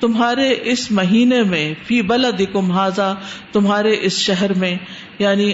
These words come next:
اللہ نے تم پر تمہارا، یعنی ایک دوسرے کا خون، مال اور عزت اسی طرح حرام کیا ہے، جیسے اس دن کو اس نے تمہارے اس مہینے میں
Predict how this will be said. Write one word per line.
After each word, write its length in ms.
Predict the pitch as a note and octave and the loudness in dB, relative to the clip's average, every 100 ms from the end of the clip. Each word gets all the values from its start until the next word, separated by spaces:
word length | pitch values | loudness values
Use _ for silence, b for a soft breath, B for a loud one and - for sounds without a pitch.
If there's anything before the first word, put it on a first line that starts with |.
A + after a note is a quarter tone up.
| - | -2
اللہ 480 | G3 G#3 A3 C#4 C#4 | 0 2 2 2 2
نے 180 | B3 A#3 | 0 0
تم 260 | B3+ C#4 | 0 0
پر 200 | C#4 A#3+ | 0 -2
تمہارا، 540 | G#3+ G#3 G3 G3 G#3 C4 | -2 -2 0 0 0 0
یعنی 240 | A3+ G#3 | 0 2
ایک 260 | G3+ G3 D#3 | 2 0 0
دوسرے 340 | G#3+ G#3+ B3 | 0 0 -2
کا 160 | A#3+ F#3 | 0 -2
خون، 480 | - B3 C#4 D4 D#4 B B - | 0 2 2 0 -4 B B -2
مال 420 | F#3+ G3+ A3+ C4 - | 0 2 0 -2 -2
اور 140 | G#3 | -2
عزت 500 | G3+ G#3 F#3+ C4+ C#4 - | 0 -2 0 0 -2 -4
اسی 260 | C4+ F4 | -2 0
طرح 320 | F4+ D#4+ C4 G3 | 2 0 0 0
حرام 240 | G3 G3+ | 0 0
کیا 360 | G3 F3+ E3+ F3 | 0 0 0 0
ہے، 120 | C4 - B B B - | -4 -6 B B B -6
جیسے 420 | G3+ A3 A3 D4 A#3 | -2 0 0 0 0
اس 240 | C4 - | -2 -2
دن 220 | A#3+ D#4+ D4 | -2 0 0
کو 160 | B3+ | 2
اس 180 | A3+ A3+ | 2 0
نے 140 | A#3+ B3 | -2 0
تمہارے 540 | A3 F#3+ F#3+ G#3 G#3+ | 0 0 0 0 0
اس 180 | G3+ - | -2 -2
مہینے 420 | F3+ F#3 A3 C4 | 0 2 2 0
میں 240 | C4+ D#4 | 0 -4